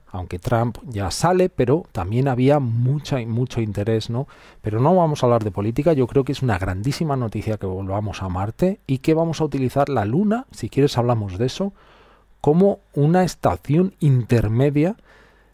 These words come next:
eh, básica, ¿no? Que, que es fundamental para utilizarla como base, mm,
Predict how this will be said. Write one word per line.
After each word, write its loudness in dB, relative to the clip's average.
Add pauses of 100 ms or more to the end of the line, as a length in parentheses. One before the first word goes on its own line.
(180)
eh, -6
básica, -4
¿no? -6 (720)
Que, -8
que -2
es 0
fundamental 0 (680)
para 4
utilizarla 0
como -6
base, 0
mm, -4